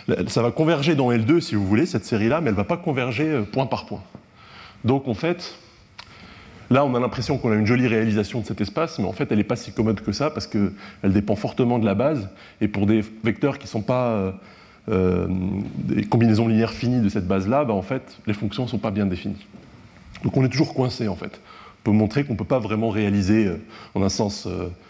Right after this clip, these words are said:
un peu subtil, que, qu'il n'y a pas de réalisation naturelle de,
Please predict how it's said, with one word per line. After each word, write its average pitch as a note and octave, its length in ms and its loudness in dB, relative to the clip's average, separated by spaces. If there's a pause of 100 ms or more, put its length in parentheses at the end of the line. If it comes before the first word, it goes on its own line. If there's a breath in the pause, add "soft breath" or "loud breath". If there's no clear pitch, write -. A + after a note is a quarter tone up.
(560 loud breath)
un F#2 80 0
peu G2 180 2
subtil, A#2+ 340 -2 (160)
que, G#2 100 0
qu'il G2 180 0
n'y A2+ 40 2
a A2 40 -2
pas C3 100 0
de A2+ 60 -2
réalisation A2 420 0
naturelle G#2 400 0
de, E2+ 320 -6